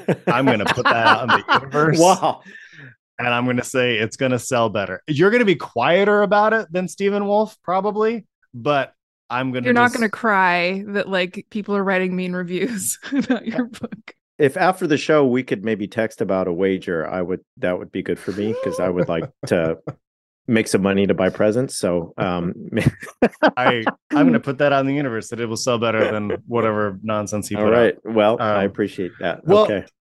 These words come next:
Speaker 1: 'cause he acts like a guy that's not selling as many copies of his book as he would like. <laughs>
Speaker 3: Well, I mean, he's got, he's got Doug Wilson to, like, buy up all of the copies. So, like, what is, I don't know what he's worried
Speaker 1: Fair.
Speaker 3: about.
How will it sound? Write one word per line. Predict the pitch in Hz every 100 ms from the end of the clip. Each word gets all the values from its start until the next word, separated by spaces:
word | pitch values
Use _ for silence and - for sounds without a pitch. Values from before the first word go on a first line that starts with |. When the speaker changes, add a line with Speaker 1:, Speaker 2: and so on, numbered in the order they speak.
| _ -
Speaker 1:
'cause | 190
he | 156 240 214
acts | 214 247 - -
like | 208
a | 175
guy | 147 165 160 147
that's | 131 135
not | 147 151 147
selling | - 147 139 135 123 120
as | 135 123
many | 135 131
copies | 127 127 127 131
of | 127
his | 123 113
book | 120 117
as | 110
he | -
would | 107 107
like. | 92 85 - - - -
<laughs> | - - - 127
Speaker 3:
Well, | 311 320 302 294 294
I | 302
mean, | 330 330 311 311 311 302
he's | 254 302 -
got, | 320 320 - -
he's | 269 254
got | 330 294 - _ _ _
Doug | 254 240
Wilson | 208 202 240 226 196 175 185
to, | -
like, | 208 185 180
buy | 196 196 196
up | 190
all | 196 185
of | 196
the | 185
copies. | - 196 202 180 185
So, | -
like, | 214 208
what | 233
is, | 254 247 -
I | 269
don't | 320
know | 302
what | 311
he's | 277
worried | 123 120
Speaker 1:
Fair. |
Speaker 3:
about. | 117 95 95